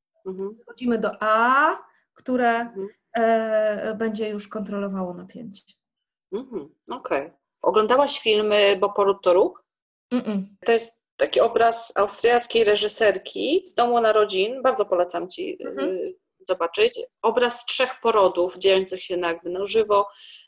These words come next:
Speaker 1: y, trzech różnych troszeczkę scenariuszy. Natomiast jak właśnie ruch ma wpływ na to, jak dziecko przychodzi, jak kobieta rodzi, jak się czuje i tak dalej. Od emocjonalnego stanu po, po właśnie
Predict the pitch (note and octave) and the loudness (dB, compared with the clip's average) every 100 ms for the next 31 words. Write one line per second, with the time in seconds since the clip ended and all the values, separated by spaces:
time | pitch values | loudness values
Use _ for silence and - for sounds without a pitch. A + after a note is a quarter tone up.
0 | - F3+ - A3+ G#3+ G#3 G3 G#3 G3 F#3+ | -2 0 2 0 0 0 0 -2 -6 -6
1 | G3 - - F#3+ - G3 F3+ G#3 B3 - | -8 -8 -6 -6 -2 0 2 2 2 2
2 | G#3 G#3+ A3 G#3+ A#3 B3 B3 A3+ A3+ G#3+ | 0 0 0 0 0 0 0 -2 0 0
3 | G#3+ A3+ A3 - _ G#3+ G#3 G#3 G#3 - | 4 4 4 -8 _ -8 0 0 0 -2
4 | - G#3 G3+ G3+ G3 G3+ G3 E3+ F#3 - | 2 2 2 -2 -2 0 0 0 -6 -10
5 | - C4+ C4+ B3+ B3 G#3 F3 - - F#3+ | -6 -2 4 4 4 0 -2 -4 -10 -8
6 | G#3+ A3 G#3+ F#3+ F#3 - F3+ G#3 G#3+ F#3+ | -2 2 2 2 0 -4 -8 -4 0 0
7 | F3+ F3 E3 D#3 B2+ _ _ _ G3+ A3+ | -2 -2 0 0 -4 _ _ _ -2 -2
8 | - - A#3+ B3+ C4 B3+ B3 B3 B3+ A#3+ | -2 -2 0 2 4 4 4 2 2 2
9 | A3+ A#3 G#3+ G#3 G#3 G3+ F#3+ - - - | 0 -2 -2 -2 2 2 2 -2 -20 -10
10 | - G#3 G3+ - F#3+ | -2 0 0 -2 -6